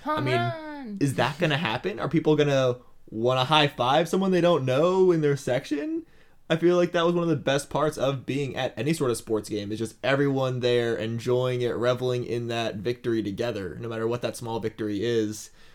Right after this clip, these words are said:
Speaker 2: or being at a concert and an awesome song comes on, maybe one of those hits the artist has, and everyone knows it, the first note plays, and everyone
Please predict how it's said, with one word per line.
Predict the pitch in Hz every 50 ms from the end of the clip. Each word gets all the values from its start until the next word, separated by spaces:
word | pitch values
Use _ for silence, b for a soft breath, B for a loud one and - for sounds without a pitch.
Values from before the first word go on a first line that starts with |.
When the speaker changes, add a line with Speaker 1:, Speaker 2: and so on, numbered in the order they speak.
| b b
Speaker 2:
or | b 117 117
being | 113 113 143 143 139
at | 127 120
a | 117
concert | - - 127 117 131 135 - - 110 104 101 - - b b b b b b b -
and | 107 110 110 107 107 107 104 101 101
an | 101
awesome | - 107 113 117 117 - 117 113
song | - 120 110 113 113
comes | - 113 110 104
on, | 110 104 107 107
maybe | 107 104 113
one | 110 110 110
of | 113 107
those | 110 107 104 -
hits | - 135 127 -
the | - - 113
artist | 104 98 104 107 104 101 - -
has, | 117 110 107 104 101 101 98 98 - - B B B B B
and | 107 113 -
everyone | 135 139 135 143 131 127 127 123 123
knows | 120 120 123 120
it, | - -
the | -
first | 131 - 139 131 127 123 -
note | 123 120 117 113
plays, | - - 120 117 113 110 107 101
and | 104 104 104
everyone | 104 104 107 107 110 107 107 104